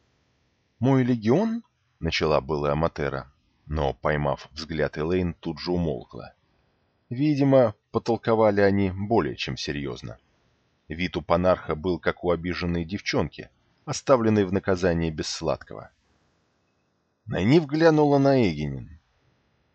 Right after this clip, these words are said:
Шанчанка не сводила глаз с двери. Она хотела отправиться за мной. Почему она не позволяет мне ненавидеть её?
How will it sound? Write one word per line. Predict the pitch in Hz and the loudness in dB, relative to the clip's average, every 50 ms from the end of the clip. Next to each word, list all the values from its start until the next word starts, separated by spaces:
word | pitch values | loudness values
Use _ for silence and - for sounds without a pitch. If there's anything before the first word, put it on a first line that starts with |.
| _ _ | _ _
Шанчанка | _ - - - 78 76 76 - - 104 101 95 - 92 | _ -8 -6 -4 -2 -2 -2 2 4 4 4 4 2 -2
не | 90 90 | -2 -2
сводила | - - - 90 90 82 85 92 87 87 | -2 -2 0 0 0 0 0 0 -2 -2
глаз | 82 78 90 87 85 78 | -2 0 0 0 0 0
с | 76 78 | -4 -6
двери. | 80 90 95 95 85 73 - - _ _ _ _ _ _ _ _ _ _ _ _ _ _ _ _ _ _ _ | -6 -4 -2 -2 -2 -4 -8 -14 _ _ _ _ _ _ _ _ _ _ _ _ _ _ _ _ _ _ _
Она | - 78 78 80 85 | -8 -4 -2 -2 -2
хотела | 87 - 87 80 - - 92 90 85 82 | -2 -2 -4 -6 -4 -4 -4 -2 -2 -2
отправиться | 80 - _ 87 85 87 82 80 78 - - 82 | -4 -6 _ -4 -4 -2 -2 -4 -6 -8 -12 -10
за | 76 85 87 87 | -6 -4 -4 -2
мной. | 87 85 78 71 - 76 - _ _ _ _ _ _ _ _ _ _ _ _ _ _ _ _ _ _ _ _ _ | -2 -4 -6 -8 -10 -14 -18 _ _ _ _ _ _ _ _ _ _ _ _ _ _ _ _ _ _ _ _ _
Почему | - - - - 85 85 95 110 | -10 -6 -6 -4 -2 0 0 0
она | 113 110 113 | 0 0 0
не | 113 110 | 0 -2
позволяет | - - 110 92 104 117 117 113 113 113 107 98 - - | -2 -4 -6 -4 -2 -2 0 2 2 2 2 2 0 -2
мне | 101 107 107 104 | -2 0 2 2
ненавидеть | 104 107 107 110 117 117 110 95 71 - - - - | 2 4 4 2 2 0 -2 -4 -8 -10 -12 -14 -14
её? | 69 65 64 - | -14 -14 -16 -18